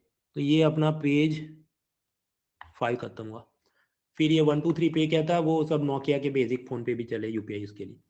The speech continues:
Foreigner India में आएगा तो वो भी यूपीआई यूज़ कर सके, तो हम पहुंचे page सेवन पे।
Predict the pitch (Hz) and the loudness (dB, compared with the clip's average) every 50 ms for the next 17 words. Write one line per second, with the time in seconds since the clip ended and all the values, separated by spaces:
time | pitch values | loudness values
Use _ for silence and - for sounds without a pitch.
0 | _ _ _ _ _ _ _ - 156 147 147 156 165 160 156 151 156 156 156 156 | _ _ _ _ _ _ _ 2 4 4 6 4 4 4 4 4 4 4 4 4
1 | 156 151 151 156 151 151 151 139 135 131 143 147 143 135 135 147 143 139 139 135 | 4 4 4 2 4 4 4 4 4 4 4 2 2 2 2 2 2 2 0 -2
2 | 135 - 135 123 - - 123 117 - 131 127 127 - 127 131 123 123 120 123 120 | -2 -4 -6 -4 -4 -4 -6 -2 -2 -4 -4 -2 -2 -4 -2 -2 -4 -4 -6 -6
3 | 113 - 123 123 123 - 123 123 131 139 143 - - _ _ _ _ - - _ | -4 -2 -4 -4 -2 0 2 2 2 2 0 -10 -18 _ _ _ _ -20 -20 _
4 | - 123 113 107 107 104 104 104 - - _ | -6 -4 -4 -2 -2 -4 -6 -8 -10 -16 _